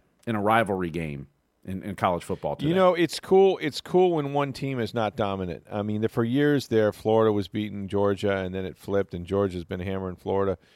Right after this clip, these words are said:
Speaker 2: But when you have both teams that are, that are, uh, you know, legitimately good teams nationally and have a shot at beating the other one, it's really cool. It's
Speaker 1: Mm-hmm.
Speaker 2: like a Super Bowl,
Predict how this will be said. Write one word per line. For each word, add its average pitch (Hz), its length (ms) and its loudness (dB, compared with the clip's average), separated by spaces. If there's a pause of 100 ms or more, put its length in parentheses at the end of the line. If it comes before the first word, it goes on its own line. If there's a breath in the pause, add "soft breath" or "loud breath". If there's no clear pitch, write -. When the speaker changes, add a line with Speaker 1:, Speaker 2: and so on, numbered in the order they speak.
(320 soft breath)
Speaker 2:
But 120 100 4
when 147 140 4
you 226 100 2
have 175 220 2
both 143 240 8
teams 135 400 -6
that 113 100 4
are, 98 180 2
that 107 180 -2
are, 98 260 -2
uh, 90 440 -6
you 101 140 -6
know, 101 60 -6
legitimately 110 680 2
good 117 320 0
teams 117 460 -8
nationally 107 540 -4
and 95 100 -6
have 98 180 -4
a 90 60 0
shot 98 440 -2 (520 soft breath)
at 85 160 -4
beating 104 260 0
the 101 160 0
other 110 160 6
one, 123 300 0
it's 123 280 -2
really 104 440 2
cool. 82 260 -4
It's 101 120 -4
Speaker 1:
Mm-hmm. 151 80 2
Speaker 2:
like 151 120 2
a 117 60 -4
Super 123 320 -2
Bowl, 78 260 -6